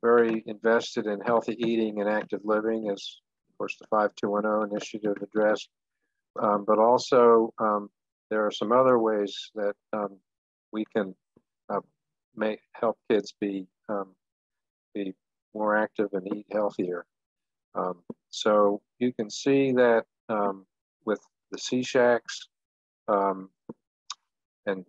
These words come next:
in some districts it's called a district wellness committee.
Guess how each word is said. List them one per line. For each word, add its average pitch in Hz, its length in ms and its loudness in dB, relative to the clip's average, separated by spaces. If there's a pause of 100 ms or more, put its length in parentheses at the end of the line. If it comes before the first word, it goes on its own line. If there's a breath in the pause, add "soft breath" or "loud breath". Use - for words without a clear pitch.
in 101 80 -14
some 113 240 0
districts - 440 0
it's 92 80 -8
called 107 300 4
a 90 40 4
district 104 440 -2
wellness 107 440 0
committee. 107 440 -2